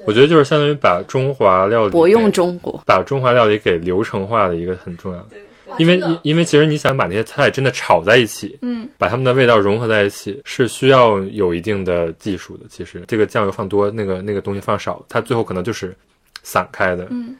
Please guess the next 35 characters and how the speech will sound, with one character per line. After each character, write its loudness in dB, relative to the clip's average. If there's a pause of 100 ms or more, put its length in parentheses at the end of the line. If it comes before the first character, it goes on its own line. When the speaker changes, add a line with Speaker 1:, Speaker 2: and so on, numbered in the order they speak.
Speaker 2:
对。 -8
Speaker 1:
但 -4
是 0
炒 0
得 2
好 4
的 -4
人， -6
他 -8
那 -4
个 -2 (140)
菜 -4
是 -6 (200)
包-， 6
互 4
相 4
包 6
裹 0
的。 -2
Speaker 2:
是 -10
的， -14
是 -14
的。 -18
Speaker 1:
所 -4
以 0
我 -2
觉 -2
得 0
就 -4
是 -4
芡 -8
汁 -4
儿 -2
可 -10
能 -10